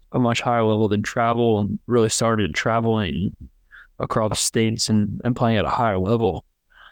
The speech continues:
And that transitioned into really starting to get college looks when that became Baltimore Celtic. And we had a very good team that had a lot of guys go Division One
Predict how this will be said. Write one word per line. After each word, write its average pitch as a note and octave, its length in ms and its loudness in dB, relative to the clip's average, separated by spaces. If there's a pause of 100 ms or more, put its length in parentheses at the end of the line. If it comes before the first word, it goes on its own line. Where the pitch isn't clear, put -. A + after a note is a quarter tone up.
(160)
And A#2 120 2
that A2+ 120 2
transitioned A2+ 960 0
into G#2 680 0 (260)
really A2+ 200 2
starting A#2 300 0
to F#2+ 60 0
get - 140 -2
college A2 420 -2
looks - 560 -2 (240)
when G#2 160 2
that G#2+ 180 2
became A2 300 -2
Baltimore G#2+ 420 0
Celtic. A#2 520 -2
And A2+ 80 0
we A2+ 40 2
had A2 80 0
a B2 60 2
very A#2 260 2
good G#2 200 0
team A#2 400 4
that A2+ 260 -2 (640)
had C3+ 80 0
a B2+ 60 4
lot B2 160 2
of A#2+ 60 0
guys B2+ 220 2
go A#2+ 360 2
Division A#2+ 480 2
One A#2+ 420 2